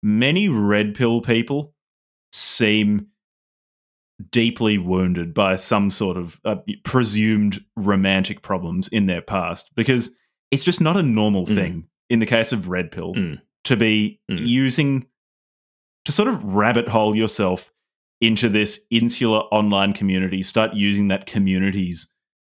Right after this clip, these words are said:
Speaker 1: weird lingo to describe
Speaker 2: Mm. Mm.
Speaker 1: situations that are obviously not making these people happy and are probably not true as
Speaker 2: Mm.
Speaker 1: well. But when they're talking about how, "Oh, I had sex with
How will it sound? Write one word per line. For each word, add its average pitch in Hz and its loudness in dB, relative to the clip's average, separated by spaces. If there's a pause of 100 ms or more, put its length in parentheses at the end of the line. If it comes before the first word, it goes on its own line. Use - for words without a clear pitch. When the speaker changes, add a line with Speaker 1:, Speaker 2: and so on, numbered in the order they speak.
(600)
Speaker 1:
weird 98 0
lingo 92 0 (880)
to 143 4
describe 143 2
Speaker 2:
Mm. 175 -8
Mm. - -6
Speaker 1:
situations 98 0
that 95 0
are 107 0
obviously 98 -2
not 92 0
making 95 0
these 90 -2
people 92 -6
happy 92 -4
and 143 4
are 156 2
probably 226 0
not 98 0
true 104 0
as 92 0
Speaker 2:
Mm. - -2
Speaker 1:
well. 85 -4
But 95 -6
when 123 2
they're 110 2
talking 104 0
about 101 2
how, 95 2
"Oh, 95 4
I 90 0
had 104 0
sex - -6
with 104 -2